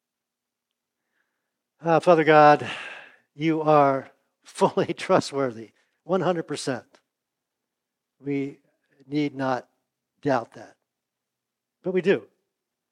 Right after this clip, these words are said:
Uh, we're trapped in this physical world, and we can't see you, we can't see the future. And it's sinful.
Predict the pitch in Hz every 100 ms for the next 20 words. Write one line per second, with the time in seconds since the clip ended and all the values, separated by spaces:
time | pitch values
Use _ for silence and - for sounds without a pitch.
0 | _ _ _ _ _ _ _ _ _ _
1 | _ 123 120 127 135 - 151 143 151 143
2 | - 151 143 156 143 156 151 151 131 107
3 | _ _ _ _ _ _ _ _ _ _
4 | _ 127 139 - 160 151 - 156 151 147
5 | 143 131 123 120 151 156 147 139 147 147
6 | - 123 - 156 147 151 143 143 127 _
7 | _ _ _ _ _ _ _ _ _ _
8 | _ _ _ _ 139 123 123 120 120 117
9 | 131 175 _ _ _ _ _ _ _ _
10 | _ _ _ 170 - 240 277 135 104